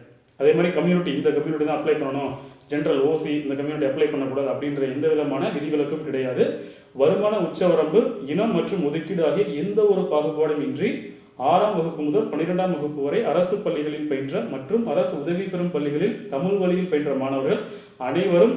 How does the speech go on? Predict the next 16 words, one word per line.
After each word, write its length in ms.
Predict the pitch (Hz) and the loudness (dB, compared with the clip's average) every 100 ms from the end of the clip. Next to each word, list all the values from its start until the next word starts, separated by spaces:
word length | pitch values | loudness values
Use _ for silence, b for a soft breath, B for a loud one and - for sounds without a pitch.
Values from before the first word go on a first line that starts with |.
| - - | -4 -8
இந்த 160 | 135 135 | -2 -2
ஸ்கீம்ல 340 | 135 170 156 | 0 -2 0
வந்து 160 | 147 135 | 0 0
அப்ளை 160 | 143 135 | 2 0
பண்ணலாம் 280 | 127 131 127 | -2 -4 -4
அப்படின்னு 240 | 131 131 | -4 -6
சொல்லிட்டாங்க. 360 | 131 127 127 117 | -6 -4 -4 -2
அதாவது, 300 | 139 160 160 - B B B | 0 0 -2 -4 B B B
வருமானம் 420 | 147 180 180 156 | 4 4 4 4
இவ்வளவுதான் 380 | 147 151 156 143 | 4 4 4 4
இருக்கணும், 340 | 147 139 131 | 2 0 0
ஆண்டுக்கு 360 | 135 160 151 143 | -2 0 0 0
இவ்வளவுதான் 320 | 139 147 139 | 0 2 2
வருமானம் 340 | 143 147 135 | 0 0 -2
இருக்கணும் 280 | 131 131 127 | -2 -4 -6
அப்படின்ற 260 | 123 139 135 | -4 -4 -2